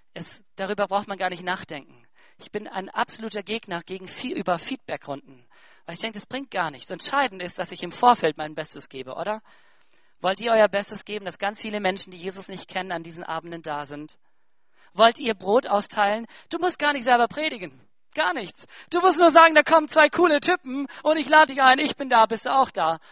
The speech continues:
Oder vielleicht hole ich dich ab. Warum denn auch nicht? Amen? Nickt doch mal, wenn ihr einverstanden seid. Da ist ein zweiter Hunger und dieser Hunger ist sehr, sehr real.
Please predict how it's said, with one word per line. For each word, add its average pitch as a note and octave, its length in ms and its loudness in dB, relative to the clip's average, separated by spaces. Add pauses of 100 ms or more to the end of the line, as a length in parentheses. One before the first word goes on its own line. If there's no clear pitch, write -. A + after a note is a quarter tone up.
(100)
Oder A#3+ 200 2
vielleicht A3+ 320 2
hole B3 140 -2
ich G#3+ 80 -8
dich G#3 200 -6
ab. A#3 140 -2 (360)
Warum F3+ 220 -8
denn G3+ 120 -4
auch G3+ 120 0
nicht? F#3 420 -10 (800)
Amen? F3+ 360 -6 (1040)
Nickt A#3 200 -12
doch E3+ 80 -10
mal, D#3 200 -2
wenn D#3 100 -6
ihr D3+ 100 -10
einverstanden - 460 -14
seid. B2+ 340 -20 (1600)
Da F#3+ 100 -6
ist G#3 120 -6
ein G#3 120 -12
zweiter A3 440 0
Hunger D3+ 280 0
und D#3+ 120 -6
dieser F#3+ 200 4
Hunger G3 240 2
ist F3 120 0
sehr, F#3+ 220 4
sehr F3+ 160 0
real. D#3+ 480 2